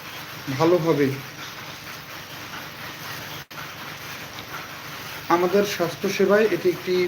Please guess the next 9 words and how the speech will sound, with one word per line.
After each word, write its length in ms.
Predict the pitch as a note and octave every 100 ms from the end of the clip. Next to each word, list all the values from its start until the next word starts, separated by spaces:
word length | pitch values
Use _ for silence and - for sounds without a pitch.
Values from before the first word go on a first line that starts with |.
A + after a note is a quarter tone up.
| D#3
বিশাল 520 | E3 - D#3+ D#3+ B3 - - - - - - - - - -
পাওয়া 300 | D#3 D#3+ E3
হবে, 340 | D#3 D3 F3+ G3
যেটি 220 | E3 F#3 F3
কিনা 400 | F3 E3+ E3 E3 E3+ - - - - - -
অনেক, 320 | G3 G3+ A3 G#3 - - F3+
অনেক 300 | F3+ F3+ F3 - - E3
বেশি 300 | E3 - F#3+
পরিমাণে 460 | F3+ E3 D#3 D#3+